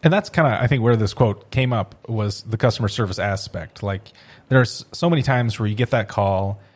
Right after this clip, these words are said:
and there's urgency <laughs> in the customer's voice.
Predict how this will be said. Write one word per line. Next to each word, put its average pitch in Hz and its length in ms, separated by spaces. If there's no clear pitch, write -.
and 101 280
there's 95 500
urgency 104 760
<laughs> - 40
in 120 120
the 120 60
customer's 107 560
voice. 95 460